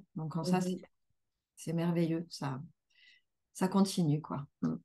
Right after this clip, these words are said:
Speaker 2: Ouais, c'est une belle image, hein. C'est une belle image. Moi-même, euh, qui propose une structure à peu près semblable, la même,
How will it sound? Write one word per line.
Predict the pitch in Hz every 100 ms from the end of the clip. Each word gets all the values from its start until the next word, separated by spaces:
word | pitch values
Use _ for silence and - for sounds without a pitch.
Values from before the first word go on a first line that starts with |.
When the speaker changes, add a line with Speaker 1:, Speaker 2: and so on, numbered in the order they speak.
| -
Speaker 2:
Ouais, | 214 247 262 247
c'est | 247 196
une | 185
belle | 214
image, | 226 208 220 160
hein. | 147 165
C'est | - 175
une | 165
belle | 175 185
image. | 190 208 185
Moi-même, | 175 185 208 233 269
euh, | 196 165 - 180 -
qui | -
propose | - - 180 208 202 180
une | 170 160
structure | 160 - 160 - 175
à | 180
peu | 269
près | 269 185
semblable, | 175 151 151 190 240 - -
la | 135 120
même, | 127 220